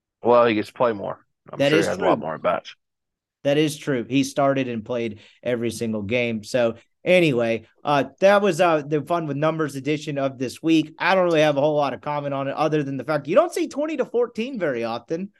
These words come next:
Speaker 2: Um,
Speaker 1: Not as a football score.
Speaker 2: That was a football score. And, uh, hey, that's gonna, we're, our, the stat about how they don't score runs on, in game threes is now shot out of the water. That will, uh, bring
Speaker 1: Yeah,
Speaker 2: up your
Speaker 1: thanks,
Speaker 2: runs per
Speaker 1: guys.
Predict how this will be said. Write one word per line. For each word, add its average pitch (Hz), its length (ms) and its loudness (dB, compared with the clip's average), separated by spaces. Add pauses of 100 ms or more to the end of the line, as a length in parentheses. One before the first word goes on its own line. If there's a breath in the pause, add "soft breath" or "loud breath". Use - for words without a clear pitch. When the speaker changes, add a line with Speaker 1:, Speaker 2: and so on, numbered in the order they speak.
(180)
Speaker 2:
Um, 135 480 2
Speaker 1:
Not 139 160 4
as 131 100 0
a - 40 -6
football 131 280 6
score. 113 320 0 (580)
Speaker 2:
That 185 200 6
was 214 400 4
a 165 160 2
football 165 480 -2
score. 139 560 -4
And, 131 240 -6
uh, 127 280 0 (260)
hey, 262 280 8
that's 294 240 4
gonna, 302 300 4
we're, 220 280 2
our, 233 200 2
the 202 160 -4
stat 302 320 0
about 233 240 2
how 294 140 0
they 196 100 -4
don't 214 220 -6
score 220 240 -4
runs 196 320 -4
on, 147 440 -2
in 151 200 -6
game 185 260 -2
threes 185 320 -6
is 135 140 -6
now 170 160 2
shot 175 260 2
out 156 120 4
of 147 60 0
the 127 80 -2
water. 151 360 0
That 185 240 -2
will, 180 180 0
uh, 123 160 -2
bring 151 320 -6
Speaker 1:
Yeah, 190 60 6
Speaker 2:
up 143 100 2
your 135 60 -14
Speaker 1:
thanks, 185 140 4
Speaker 2:
runs 135 180 -2
per 147 260 4
Speaker 1:
guys. - 20 -6